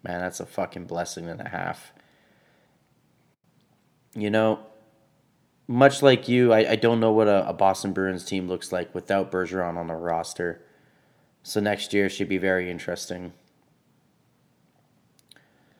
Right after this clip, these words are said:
You know, talking to a few people, you know, some of the things I've heard generally is that he was a big reason of why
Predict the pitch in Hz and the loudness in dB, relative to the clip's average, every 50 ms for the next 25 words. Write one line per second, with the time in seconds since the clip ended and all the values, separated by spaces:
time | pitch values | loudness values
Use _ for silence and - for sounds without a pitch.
0 | _ _ _ _ _ _ _ _ _ _ _ _ _ _ - _ _ _ _ _ | _ _ _ _ _ _ _ _ _ _ _ _ _ _ -20 _ _ _ _ _
1 | _ _ _ _ _ _ _ _ - - 120 110 104 101 - - 104 101 98 - | _ _ _ _ _ _ _ _ -6 -4 -2 -2 -2 -2 2 4 4 4 4 2
2 | 107 101 101 98 90 - - 101 98 98 - 101 98 98 - 101 98 95 95 95 | -2 0 0 0 -2 -2 -4 -4 -4 -2 -2 -4 -4 -2 -2 -2 0 0 0 -2
3 | 92 85 87 - - - 90 - _ _ _ - 98 95 92 90 87 - 107 104 | -2 -4 -6 -8 -10 -12 -16 -16 _ _ _ -10 -6 -6 -6 -6 -6 -6 -6 -4
4 | 101 98 95 90 - - 101 101 98 90 95 92 92 90 - - 98 92 92 87 | -2 -2 -2 -4 -2 -4 -2 -2 -2 -2 -2 -2 -2 -2 -2 -2 -2 -2 -2 -4
5 | - - - _ _ _ _ - - 104 98 101 104 101 95 95 92 90 90 87 | -6 -14 -20 _ _ _ _ -4 -2 -2 0 0 0 -2 -2 -2 -2 -2 -4 -6
6 | 85 - - 92 92 90 90 - - _ _ _ _ _ _ _ _ _ _ _ | -8 -6 -6 -4 -4 -4 -8 -10 -16 _ _ _ _ _ _ _ _ _ _ _
7 | _ _ _ _ _ - - - 120 123 120 120 110 120 107 101 120 120 117 110 | _ _ _ _ _ -16 -4 0 2 4 4 4 2 0 2 4 4 4 4 4
8 | 117 120 110 107 117 117 104 104 104 107 110 110 113 113 113 110 - | 2 2 2 2 0 0 2 4 4 4 4 4 2 0 0 -2 -4